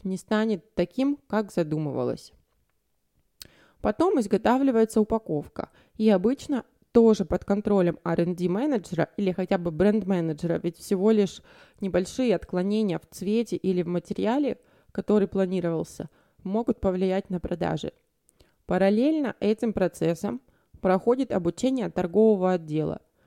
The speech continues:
Им нужно все рассказать о продукте,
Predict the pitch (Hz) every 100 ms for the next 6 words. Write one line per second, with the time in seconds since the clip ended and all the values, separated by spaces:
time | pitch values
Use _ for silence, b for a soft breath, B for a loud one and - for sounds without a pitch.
0 | _ _ _ _ _ 226 277 285 277 254
1 | 202 - - 233 220 202 - 202 202 175
2 | 190 - 180 175 - -